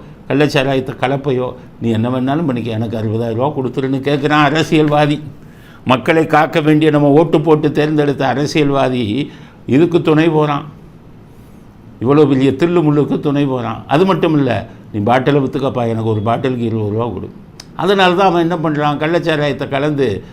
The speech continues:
இவனுக்கு இருபது ரூபா கொடுத்துட்டு அங்கேயே ஒரு வியாபாரம் தனியாக நடந்து கொண்டிருக்கிறது. அதனால டாஸ்மாக் குடிமகன்களுக்கு சொல்றேன், சார், நீங்க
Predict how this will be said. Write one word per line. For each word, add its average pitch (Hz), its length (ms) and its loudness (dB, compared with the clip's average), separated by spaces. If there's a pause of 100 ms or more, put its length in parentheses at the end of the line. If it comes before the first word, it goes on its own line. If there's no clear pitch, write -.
(160)
இவனுக்கு 147 320 2
இருபது 143 260 2
ரூபா 139 200 0
கொடுத்துட்டு 117 420 -6
அங்கேயே 147 420 -4
ஒரு 143 240 -2
வியாபாரம் 117 640 -4
தனியாக 113 480 -4
நடந்து 104 340 -8
கொண்டிருக்கிறது. 98 640 -10 (520)
அதனால 120 400 -2
டாஸ்மாக் 127 760 -4
குடிமகன்களுக்கு 120 720 -4
சொல்றேன், 117 440 -6 (380)
சார், - 320 -4
நீங்க 113 220 -4